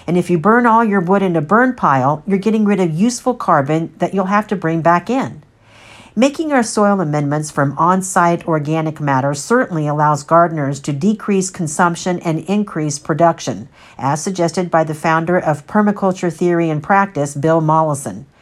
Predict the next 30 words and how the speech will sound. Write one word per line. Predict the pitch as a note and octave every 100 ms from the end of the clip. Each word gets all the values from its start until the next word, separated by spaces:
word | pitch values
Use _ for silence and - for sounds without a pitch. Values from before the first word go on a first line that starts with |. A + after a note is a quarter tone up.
| - - - -
Lyon | A3+ D4+ E4
told | - B3
me | G#3
something | F#3 G3 F#3 F3 E3+
else | D#3+ D#3
Mollison | C#3+ C#3 C#3 C3+ C#3
said | C3 C#3 B2+ D3 -
that | D3+
has | E3
influenced | - G#3+ G#3+ G#3 G3 F#3 -
the |
way | F3 F3
he | E3 D#3
farms | - F3+ F3+ F#3 F#3
and | D#3 C3+
teaches. | F3 D#3+ - E2+ - - - _ - - -
"Though | G#3
the | G3+
problems | - C#4+ D4+ D#4 B3+
of | A3 G#3
the |
world | F3+ D3+ D3 D3 D3+
are | D3+ C#3+
increasingly | D3+ C3+ A3 A3 A3+ G#3 G3
complex, | - F3+ E3+ D3+ D#3 A#2+ A#2+ - - -
the | E3
solutions | - G3+ B3+ B3+ D#3 C3 C3+
remain | D#3 D3+ D3+ D#3 D#3
embarrassingly | D3+ C#3 E3+ E3+ E3+ E3 D#3 D3+
simple." | D3+ - C3+ A#2+ A2